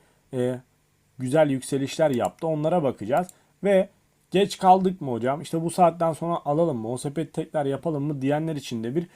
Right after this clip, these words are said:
açıklama videosu olacak. Yani şu videodan bahsediyorum. Bakın kanalda var. Burada gördüğünüz gibi, e, yüz, e, beş gün önce yaptık ve yetmiş bin bir izlenme gelmiş. Buna bakacağız. Yani beş gün önce coin, beş günde neler yaptılar bunlar?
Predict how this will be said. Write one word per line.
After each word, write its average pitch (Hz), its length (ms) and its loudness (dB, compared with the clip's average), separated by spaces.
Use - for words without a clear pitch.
açıklama 143 520 -4
videosu 131 340 -2
olacak. 143 420 -2
Yani 156 280 2
şu - 200 -6
videodan 180 440 4
bahsediyorum. 127 500 0
Bakın 139 220 -2
kanalda 156 520 2
var. 139 300 4
Burada 135 220 -2
gördüğünüz 139 460 -2
gibi, 127 260 -4
e, 127 100 -2
yüz, 143 440 0
e, 135 160 -4
beş 175 240 2
gün 165 100 -2
önce 135 260 0
yaptık 170 360 -4
ve 180 60 2
yetmiş 175 460 -2
bin 131 160 -6
bir 190 60 -6
izlenme 156 440 -2
gelmiş. 123 380 -2
Buna 208 300 4
bakacağız. 135 400 2
Yani 139 180 0
beş 180 200 2
gün 165 100 -2
önce 139 340 -2
coin, 160 340 -2
beş 165 220 0
günde 147 200 -4
neler 147 240 2
yaptılar 87 600 -4
bunlar? 123 260 -4